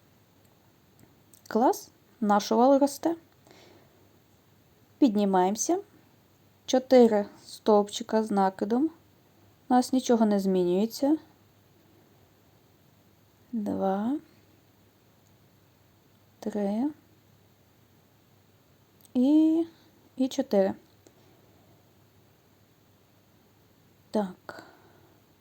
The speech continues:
Тепер в нас через один подвоєння.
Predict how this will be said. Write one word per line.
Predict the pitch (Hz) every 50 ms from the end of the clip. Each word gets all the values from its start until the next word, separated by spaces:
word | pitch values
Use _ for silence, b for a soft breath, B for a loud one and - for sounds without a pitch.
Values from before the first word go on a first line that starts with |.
| _ _ _ _ _ _ _ _ _ _ _ _ _ _ _ _
Тепер | - 269 262 - - 381 349 285
в | 240 226
нас | 226 254 302 302 - -
через | - - 247 262 262 262 254 233 - -
один | - 233 226 208 214 196 190 175
подвоєння. | - 196 190 190 175 180 185 185 180 180 175 175 196